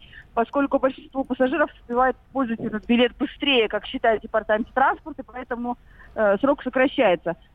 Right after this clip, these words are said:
При этом отменили билеты единые. Обратите внимание, на двадцать и сорок поездок и на семь суток вместо них остаются теперь билеты кошелек на карте «Тройка» и единый на шестьдесят поездок. А, тем, кто пользуется кошельком на карте «Тройка», э, для них поездка выросла на два рубля.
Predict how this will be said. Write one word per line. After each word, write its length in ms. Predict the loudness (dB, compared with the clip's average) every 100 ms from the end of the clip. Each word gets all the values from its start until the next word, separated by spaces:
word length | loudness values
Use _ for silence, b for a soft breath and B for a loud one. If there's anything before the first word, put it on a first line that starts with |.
| 0
При 100 | 0
этом 240 | 4 2
отменили 540 | 2 2 2 2 0
билеты 580 | -2 -2 0 2 0 -2
единые. 720 | -12 -10 -12 -10 -4 -2 0
Обратите 420 | 0 -2 -4 -10 -6
внимание, 380 | 0 0 0
на 80 | -4
двадцать 340 | 0 -2 -2 -18
и 60 |
сорок 320 | -4 -2 -2
поездок 420 | -2 0 0 0 0
и 40 |
на 140 | 0 2
семь 180 | 2
суток 300 | 2 2 0 0
вместо 260 | 0 2
них 180 | 0 0
остаются 460 | 0 0 0 0 -4
теперь 320 | -4 -2 0
билеты 300 | 0 -2 -2
кошелек 500 | -4 -2 0 2 2
на 80 | -2
карте 300 | -2 -2 -4
«Тройка» 380 | -2 0 0 -2
и 220 | -2 -2 -4 -10 b b
единый 320 | -8 -2 2 2
на 100 | 0
шестьдесят 440 | -4 -4 -2 0
поездок. 540 | 0 0 0 -4 -6 -20 B B
А, 180 | 0 2
тем, 180 | 2 2
кто 160 | 0
пользуется 480 | 2 0 2 -2 0
кошельком 520 | -2 0 2 2 2
на 120 | 2
карте 280 | 0 -4 -4
«Тройка», 520 | -6 -4 0 2 2 2
э, 340 | 2 4 0 0
для 160 | 0
них 220 | 2 0 0
поездка 500 | -2 -2 -6 -4 -2
выросла 280 | -2 -2
на 140 | -2 -2
два 220 | 0 0
рубля. 440 | 0 -4 0 2